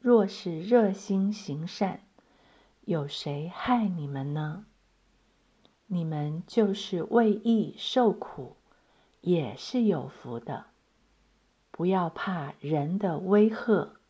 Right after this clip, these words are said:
也不要惊慌，只要心里尊主基督为圣。”有人问你们心中盼望的缘由，就要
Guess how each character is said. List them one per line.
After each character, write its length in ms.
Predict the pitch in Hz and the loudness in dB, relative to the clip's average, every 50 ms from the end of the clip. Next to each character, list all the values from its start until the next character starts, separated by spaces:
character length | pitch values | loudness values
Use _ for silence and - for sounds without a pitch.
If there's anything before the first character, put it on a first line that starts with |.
| _ _ _ _ _ _ _ _ _ _ _ - | _ _ _ _ _ _ _ _ _ _ _ -8
也 180 | - 170 165 | -6 -4 -4
不 220 | 151 - - 156 175 | -4 -4 -4 -2 0
要 280 | 190 190 180 156 139 | 2 2 2 0 -2
惊 400 | 147 - - - 220 220 226 233 | -6 -6 0 4 4 6 6 4
慌， 560 | 226 - - 226 214 214 214 240 247 240 - - _ _ _ _ _ _ _ _ _ - _ _ - - _ _ _ | 0 0 2 4 4 4 4 2 0 -4 -8 -14 _ _ _ _ _ _ _ _ _ -20 _ _ -20 -20 _ _ _
只 220 | - - 170 156 | -6 -4 -2 0
要 320 | 165 185 190 175 160 151 156 | 2 2 2 2 0 -2 -6
心 420 | - - - 247 262 277 262 254 | -10 -4 2 4 6 6 6 6
里 220 | 208 - - - _ _ | 6 4 0 -4 _ _
尊 500 | _ - 214 214 214 214 214 220 226 - - | _ 4 6 6 8 8 6 6 4 0 -6
主 360 | - - 180 147 - - - _ - | -10 -6 -6 -6 -6 -8 -12 _ -14
基 200 | - - 175 180 | -8 -8 -8 -6
督 360 | - - 185 175 180 190 - - | -4 -4 -4 -2 -4 -6 -6 -6
为 180 | 156 143 143 165 | -6 -6 -6 -8
圣。” 400 | - - - - 247 226 - - - - _ _ _ _ _ _ _ _ _ _ _ _ _ _ _ _ _ _ _ _ _ _ _ _ | -10 -6 -2 2 2 2 2 0 -6 -14 _ _ _ _ _ _ _ _ _ _ _ _ _ _ _ _ _ _ _ _ _ _ _ _
有 160 | - 202 196 190 | 0 2 2 4
人 240 | 196 196 202 220 | 4 4 4 4
问 200 | 262 285 285 262 | 6 6 6 6
你 120 | 220 190 165 | 4 4 2
们 420 | 151 147 147 151 156 156 170 190 | 0 -2 -2 -4 -4 -6 -6 -8
心 320 | - - - 202 196 202 208 | -10 -8 -4 -2 -2 0 0
中 340 | 214 202 196 196 196 208 | 0 0 0 0 0 -2
盼 360 | 208 - - - 226 196 185 185 | -2 -4 -2 0 0 2 2 2
望 260 | 190 185 170 160 151 | 0 0 -2 -4 -6
的 180 | 147 139 127 - | -8 -8 -10 -8
缘 340 | - 147 151 143 156 175 185 | -6 -6 -4 -2 -2 -2 -2
由， 400 | 175 147 139 143 143 - - _ _ _ _ _ _ _ _ _ _ _ _ _ _ _ _ | 0 -2 -2 -4 -6 -8 -12 _ _ _ _ _ _ _ _ _ _ _ _ _ _ _ _
就 200 | - 185 170 165 | -6 -4 -4 -2
要 260 | 165 160 143 120 | -2 -4 -4 -6